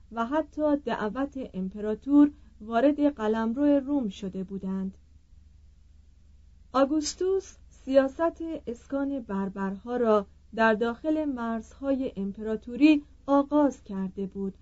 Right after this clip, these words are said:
تا نواحی و صفوف خالی لژیون‌های رومی را که رومیان نابارور و غیر جنگجو دیگر نمی‌توانستند تکمیل کنند،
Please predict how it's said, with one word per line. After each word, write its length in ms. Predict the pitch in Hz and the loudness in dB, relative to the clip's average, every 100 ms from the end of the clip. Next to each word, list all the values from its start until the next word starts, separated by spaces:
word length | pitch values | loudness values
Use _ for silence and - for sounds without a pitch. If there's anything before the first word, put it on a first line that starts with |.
| - _ | -20 _
تا 180 | - 214 | -6 -2
نواحی 720 | 208 214 208 214 220 233 262 | 2 2 2 2 -2 0 0
و 260 | 214 196 196 | 0 0 -2
صفوف 680 | - 214 208 269 269 285 262 | -2 -2 -2 -4 -8 -4 -6
خالی 600 | - 214 214 240 254 240 | -6 -2 -2 0 0 0
لژیون‌های 920 | 208 202 185 202 202 208 233 226 220 | 2 2 2 -4 -4 -6 -8 -4 -4
رومی 340 | 196 196 226 | -4 -4 -2
را 280 | 240 220 208 - - - - - | 4 4 4 -4 -20 -20 -20 -2
که 220 | 247 226 | 2 2
رومیان 640 | 220 226 226 233 269 285 | 2 -2 0 0 2 0
نابارور 1080 | 285 240 214 208 208 214 208 202 226 247 190 - - - - | 0 -2 -2 -2 0 2 2 0 -2 -2 -2 -6 -20 -20 -8
و 160 | 202 190 | -4 -4
غیر 380 | - 208 214 214 | 2 4 6 4
جنگجو 680 | - 214 208 208 190 262 | 2 -2 -2 -4 -6 -8
دیگر 340 | 269 226 240 262 | -6 -4 -2 -2
نمی‌توانستند 1200 | 277 262 196 202 190 190 190 196 - 196 196 190 - | -2 -4 -6 -8 -8 -6 -6 -6 -10 -6 -6 -6 -12
تکمیل 500 | 220 208 - 220 220 | -12 -12 -6 0 2
کنند، 560 | 214 233 233 277 285 285 | 0 -6 -2 2 2 0